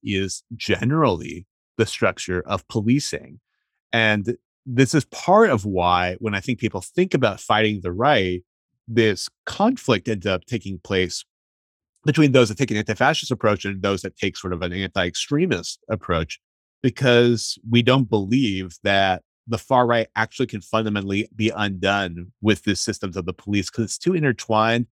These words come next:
with the ideological and in some ways practical systems of the far right itself. And so we can't simply try and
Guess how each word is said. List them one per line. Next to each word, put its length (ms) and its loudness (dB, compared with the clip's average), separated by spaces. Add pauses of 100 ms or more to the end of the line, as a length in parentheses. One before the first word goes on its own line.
(120)
with 120 -4
the 120 2
ideological 920 0 (220)
and 140 2
in 60 0
some 180 0
ways 180 2
practical 760 -2
systems 600 -6 (300)
of 120 0
the 80 -2
far 280 2
right 180 0
itself. 540 -4 (340)
And 120 0
so 240 6
we 140 2
can't 480 0
simply 680 2
try 380 -2
and 340 -4